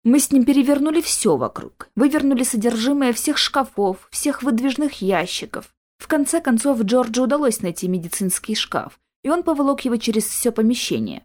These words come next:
Я же прошла в облицованную кафелем ванную комнату с душевыми кабинками для сотрудников, вернувшихся из короткой, но тяжелой командировки на другую сторону.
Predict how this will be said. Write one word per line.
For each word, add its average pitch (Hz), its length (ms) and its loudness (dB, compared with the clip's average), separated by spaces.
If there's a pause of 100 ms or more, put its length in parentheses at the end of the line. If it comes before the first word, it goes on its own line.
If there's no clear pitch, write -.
Я 247 220 2
же 330 120 0
прошла 330 320 -2
в 294 80 0
облицованную 339 540 0
кафелем 269 460 0
ванную 254 320 2
комнату 180 420 -2
с 165 40 -8
душевыми 185 480 -2
кабинками 185 540 -2
для 180 160 -2
сотрудников, 254 680 -2
вернувшихся 254 800 -4
из - 180 -4
короткой, 226 480 -2
но 220 140 -2
тяжелой 269 400 -2
командировки 262 760 0
на 180 80 -4
другую 185 300 -4
сторону. 180 560 -4